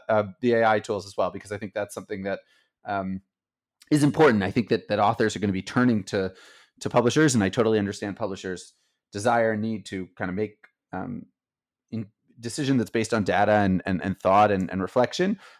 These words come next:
um, but also being able to respond in, in good time, right? That's the balance of, that seems to be the theme, <laughs> the recurring theme of this decade, right? How do we respond quickly and, uh, responsibly,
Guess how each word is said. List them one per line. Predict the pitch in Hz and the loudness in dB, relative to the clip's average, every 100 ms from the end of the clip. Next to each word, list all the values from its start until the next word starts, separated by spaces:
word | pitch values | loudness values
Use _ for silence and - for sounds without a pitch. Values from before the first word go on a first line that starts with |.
| _ | _
um, | - 120 120 - | -4 -2 -2 2
but | 185 | 6
also | 180 185 202 196 | 8 6 4 2
being | 185 180 | 2 0
able | 175 | 0
to | 165 | 0
respond | 151 170 160 156 | 0 0 0 0
in, | 147 147 | -4 -4
in | 135 | -4
good | 131 139 | -2 -4
time, | 147 117 92 | -2 -4 -2
right? | 107 | -4
That's | 104 - | -4 -8
the | 98 | 0
balance | 110 107 107 - | 2 2 0 0
of, | 98 - | -4 -2
that | 107 | -2
seems | 117 120 - | 0 -2 0
to | |
be | 110 | -2
the | 104 | -2
theme, | - 135 117 98 98 | 2 4 4 2 2
<laughs> | |
the | 139 | 0
recurring | - - - 214 180 | 0 0 4 4 4
theme | 190 175 | 2 2
of | 135 | 4
this | 156 | 2
decade, | - 127 - 101 | 4 0 0 -2
right? | 101 117 127 190 196 - | 2 2 0 -8 -10 2
How | 127 | 4
do | 127 | 6
we | 127 | 6
respond | 120 117 147 131 | 4 4 4 6
quickly | 165 160 151 131 | 2 4 4 4
and, | 120 127 127 120 - - | 4 4 2 -2 -8 0
uh, | 110 | 2
responsibly, | 107 120 - 147 139 101 107 101 | 2 2 4 4 4 0 -2 -2